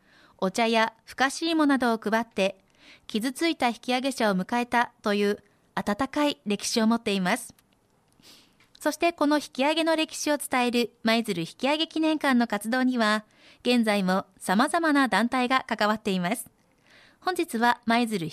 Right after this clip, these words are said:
き上げ記念碑を守る会さんとパウネットさんからゲストにお越しいただいております。それでは、それぞれの団体について、舞鶴引き上げ記念館の山本幸子さんからご紹介いただけますでしょうか。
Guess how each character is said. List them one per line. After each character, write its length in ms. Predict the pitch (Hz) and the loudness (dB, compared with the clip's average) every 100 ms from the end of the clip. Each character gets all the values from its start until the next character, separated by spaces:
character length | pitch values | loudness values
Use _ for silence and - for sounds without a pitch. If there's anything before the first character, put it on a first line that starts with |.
| - | -8
き 160 | - | -2
上 120 | 311 330 | -2 0
げ 100 | 339 | -4
記 160 | - | -2
念 180 | 330 330 | -2 -2
碑 220 | 320 269 | -2 0
を 80 | 247 | 2
守 360 | 208 233 294 262 | 4 4 2 0
る 40 | |
会 280 | - 240 240 | -2 -2 -2
さ 200 | 240 196 | -2 -4
ん 60 | |
と 240 | 190 247 - _ - | 0 -2 -2 _ 0
パ 140 | 330 | 2
ウ 40 | |
ネ 120 | 359 359 | 2 -2
ッ 20 | |
ト 120 | - | -2
さ 160 | 311 277 | 0 0
ん 40 | |
か 100 | 269 | 2
ら 160 | 302 311 | 0 0
ゲ 100 | 294 | -4
ス 60 | 277 | -4
ト 100 | - | -2
に 160 | 269 - | -4 -4
お 180 | 185 175 | -6 -6
越 100 | - | -6
し 80 | 196 | -6
い 40 | |
た 140 | 196 | -4
だ 120 | 190 208 | -2 -2
い 100 | 208 | -2
て 100 | 214 | -4
お 40 | |
り 120 | 208 | -2
ま 100 | 226 | -2
す。 140 | 370 - - - - - - | -4 -8 -20 -20 -18 -20 -14
そ 120 | - | -4
れ 80 | 359 | 0
で 80 | 466 | 2
は、 120 | 415 | 0
そ 120 | - | 0
れ 120 | 294 440 | 0 0
ぞ 100 | 508 | 0
れ 120 | 440 | 2
の 160 | 339 - | 2 0
団 260 | 214 240 | 2 0
体 220 | 269 330 | 2 -2
に 100 | 311 | -2
つ 140 | 311 320 | -2 -4
い 80 | 294 | -2
て、 240 | 233 220 | -2 -2
舞 220 | 233 240 | 0 0
鶴 160 | 214 175 | -2 -8
引 80 | - | -6
き 120 | 269 | -2
上 80 | 294 | -2
げ 100 | 330 | -2
記 100 | 330 | -2
念 220 | 320 320 | 0 0
館 220 | 302 254 | 0 2
の 180 | 233 269 - - | 2 2 -4 -6
山 220 | 185 220 | -2 2
本 260 | 277 269 262 | 2 2 -2
幸 200 | - 311 | -2 -6
子 120 | - 320 | -4 -2
さ 120 | 269 | 0
ん 60 | |
か 80 | 233 | 0
ら 160 | 247 - | 0 0
ご 80 | - | -2
紹 160 | 214 214 | -2 0
介 160 | 214 | 0
い 20 | 208 | 0
た 80 | |
だ 100 | 240 | 0
け 120 | 247 269 | 2 2
ま 80 | |
す 80 | 302 | 2
で 80 | 294 | 0
し 100 | 277 | 0
ょ 40 | |
う 20 | 254 | -2
か。 200 | 247 | -2